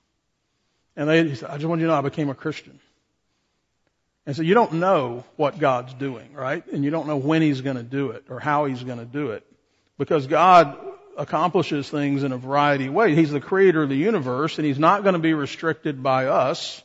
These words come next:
And so throughout the years, He, uh, He has employed a variety of means and people to call His people and accomplish His mission. No stone will be missing from His building.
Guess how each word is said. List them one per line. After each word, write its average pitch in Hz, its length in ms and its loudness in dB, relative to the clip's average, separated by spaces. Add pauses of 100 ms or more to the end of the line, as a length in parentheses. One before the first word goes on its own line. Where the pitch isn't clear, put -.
(1000)
And 147 160 0
so 180 160 6
throughout 190 420 8
the 175 80 2
years, 175 420 6
He, 170 400 2
uh, 160 200 6
He 175 180 4
has 160 180 8
employed 160 500 2
a 139 40 2
variety 156 500 6
of 147 100 2
means 160 500 2
and 135 160 -2
people 165 560 -2 (380)
to 151 80 -2
call 180 480 10
His 160 260 2
people 147 640 0
and 143 180 -2
accomplish 151 580 0
His 135 160 -6
mission. 143 500 -2 (920)
No 175 380 8
stone 160 600 2
will 151 100 0
be 151 140 0
missing 143 580 -2 (200)
from 139 200 -4
His 151 160 0
building. 147 420 -2